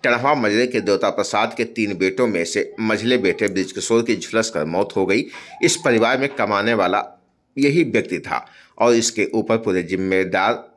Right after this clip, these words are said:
जिम्मेदारी पूरे परिवार की थी। बड़े भाई राजकिशोर का विवाह होने वाला था और परिवार पर इस समय दुखों का पहाड़ फू-, टूट पड़ा। आज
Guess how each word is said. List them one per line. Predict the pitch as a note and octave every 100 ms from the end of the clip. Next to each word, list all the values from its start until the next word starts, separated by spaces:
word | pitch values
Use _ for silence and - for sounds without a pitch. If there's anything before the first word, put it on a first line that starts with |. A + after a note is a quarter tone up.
| _ _ _ _ _ _ _ -
जिम्मेदारी | A2+ A#2+ A#2+ G2+ G#2 C3+
पूरे | - A#2
परिवार | A#2 A#2+ C3+ D#3
की | -
थी। | F2 - - - - _ F#2+
बड़े | A#2 C3
भाई | A#2 G#2+ A2
राजकिशोर | G2 F#2+ - G2+ A#2+ B2
का | A2+
विवाह | E2+ F#2 G2+
होने | A2 A2 A2
वाला | G#2+ G#2+ A2
था | B2 C#3
और | G2
परिवार | G2 G2 G2 G2+ A2+
पर | G2+ F#2 - -
इस | C3+ -
समय | G2 F#2 - - - - _ -
दुखों | B2+ B2+ F3
का | D3 A2+
पहाड़ | - F2 F2+
फू-, | A2+ G2+ F#2 - _ _
टूट | C3+ A2 -
पड़ा। | D2+ - - _ _ _ _ _ _ _ _
आज | B2+ A#2 B2 -